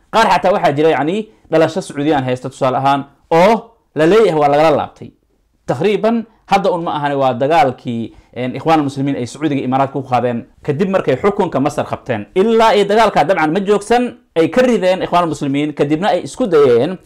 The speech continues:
inay tirtiraan oo, nacam, ilaa ay maantadan. Sababtaasaana keenaysa dabcan in xataa Erdogan ay ku tirinayaan dagaalkan ay sidaa adiga naftirkooda ugula qaadeen. Oo xataa Qatar naftirkeeda, hee, ma aynan ka nabadgelin. Waa tii, almuhim, ujeedadeena hadda taa maahan.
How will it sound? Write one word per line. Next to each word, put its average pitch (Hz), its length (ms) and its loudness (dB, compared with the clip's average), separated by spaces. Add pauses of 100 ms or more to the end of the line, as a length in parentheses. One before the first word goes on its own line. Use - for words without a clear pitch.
(200)
inay 185 220 0
tirtiraan 156 720 0
oo, 170 440 2
nacam, 214 320 0
ilaa 240 260 4
ay 190 80 -2
maantadan. 180 460 2 (280)
Sababtaasaana 190 560 0
keenaysa 160 380 -4
dabcan 147 260 -4
in 156 140 -2
xataa 143 240 -4
Erdogan 151 500 2
ay 135 140 -4
ku 185 80 -4
tirinayaan 135 580 -4 (360)
dagaalkan 139 420 2
ay 123 80 -6
sidaa 117 320 0
adiga 117 400 -2 (160)
naftirkooda 143 340 -2
ugula 127 180 -2
qaadeen. 107 380 -4 (320)
Oo 190 120 4
xataa 226 500 2
Qatar 226 240 0
naftirkeeda, 170 560 -2
hee, 160 320 0 (220)
ma 143 100 -4
aynan 175 480 0
ka 180 140 -2
nabadgelin. 120 500 -2
Waa 127 100 0
tii, 156 240 0
almuhim, 202 460 0 (260)
ujeedadeena 151 460 0
hadda 117 80 -2
taa 117 180 -2
maahan. 104 240 -12